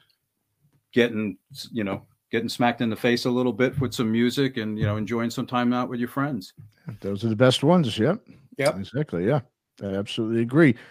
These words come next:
Speaker 2: Real quick before we wrap it up, guys, Steve, just real quick, uh, you know, you've got the studio there. I know, um, I, you know, one of my favorite records, uh, from last year,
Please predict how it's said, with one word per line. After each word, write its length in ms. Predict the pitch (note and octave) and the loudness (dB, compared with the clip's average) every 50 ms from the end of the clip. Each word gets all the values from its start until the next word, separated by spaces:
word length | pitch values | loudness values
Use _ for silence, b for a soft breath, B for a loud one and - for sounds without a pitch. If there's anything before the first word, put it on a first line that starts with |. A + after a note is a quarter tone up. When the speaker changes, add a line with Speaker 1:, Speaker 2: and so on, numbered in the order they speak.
| b b b b b b b _ | b b b b b b b _
Speaker 2:
Real 180 | - D3 G3 G#3 | 10 12 12 12
quick 200 | - - F#3+ - | 12 8 6 6
before 220 | F3+ - - F3 | 4 6 8 10
we 60 | D3 | 12
wrap 160 | D3+ E3 D3+ - | 12 10 10 8
it 60 | F3 | 6
up, 120 | F3 D3 | 6 8
guys, 220 | C3 D3 B2 A#2+ - | 8 8 8 8 6
Steve, 260 | - - F#3+ E3 B2 | 2 2 0 2 2
just 200 | C#3 C3+ - - | 2 0 2 4
real 120 | E3+ D3+ | 2 2
quick, 360 | - - - E3+ D3 A#2 - - - | 2 4 6 6 6 6 2 -8 -10
uh, 60 | A#2+ - | -4 -2
you 80 | C#3+ | 0
know, 120 | A#2+ A#2+ A#2 | 0 2 2
you've 320 | B2+ D3 C#3+ - A2 G2+ | 0 0 0 -2 -2 2
got 200 | A#2+ C3 B2+ B2+ | 6 4 4 4
the 80 | - D3+ | 2 -2
studio 480 | - - - E3 D#3+ E3+ E3+ E3 E3 | -2 4 4 6 8 8 10 8 10
there. 360 | D#3 D#3+ E3+ E3+ F3 F3+ F3 b b b b b b b b _ | 10 10 10 10 10 8 6 b b b b b b b b _
I 220 | - A2 A#2 B2 | 0 2 4 4
know, 380 | B2 B2+ C3 C#3+ D3 D3 D3 C#3 | 6 6 6 6 6 8 10 10
um, 500 | C3+ C3+ C3+ C3 C3 B2+ B2 A#2+ A#2+ B2 - | 12 12 12 12 10 8 4 4 2 0 0
I, 180 | B2 B2 B2 | 0 0 2
you 60 | B2+ | 2
know, 60 | C3+ B2+ | 2 2
one 200 | B2 C#3 E3 F3 | 2 2 2 2
of 60 | E3+ | 4
my 120 | D#3+ D#3 | 2 2
favorite 340 | D3+ - - D#3+ D#3 D3+ D#3+ | 0 0 -2 -2 -2 -2 -2
records, 680 | D3 C3 C#3+ D3+ - - A2+ G#2 G2 F#2+ - - - - _ | 0 0 0 0 -2 -4 -6 -6 -6 -8 -12 -12 -14 -12 _
uh, 220 | A2 G#2 G2+ G2 F#2+ | -6 -6 -4 -4 -6
from 400 | - - - G#2+ G2 F#2+ F#2 F#2 - | -8 -10 -10 -10 -8 -8 -10 -8 -6
last 460 | A2 A2+ A#2 A#2 A2+ - - - - | -4 -2 -2 -2 -2 -4 -6 -8 -4
year, 360 | A#2+ A#2 A2+ G#2+ G2+ F#2+ F2+ | -2 -2 0 0 0 -2 -4